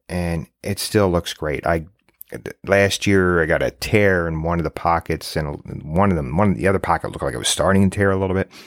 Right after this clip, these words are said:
I brought it to the tailor, fifteen bucks. They fixed it,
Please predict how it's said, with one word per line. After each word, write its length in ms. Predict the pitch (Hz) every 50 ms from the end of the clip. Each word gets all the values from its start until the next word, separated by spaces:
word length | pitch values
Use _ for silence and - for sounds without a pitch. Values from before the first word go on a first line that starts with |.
| - - - - - - - - _ _ _ _ -
I 100 | 78 76
brought 240 | - 92 98 95
it 80 | 92 -
to 100 | - -
the 80 | - -
tailor, 480 | - - - 95 92 92 95 95 90 -
fifteen 400 | - 95 87 - - 80 76 76
bucks. 280 | 87 90 90 - -
They 100 | 78 78
fixed 600 | - - - 95 90 - _ - - - - -
it, 140 | - -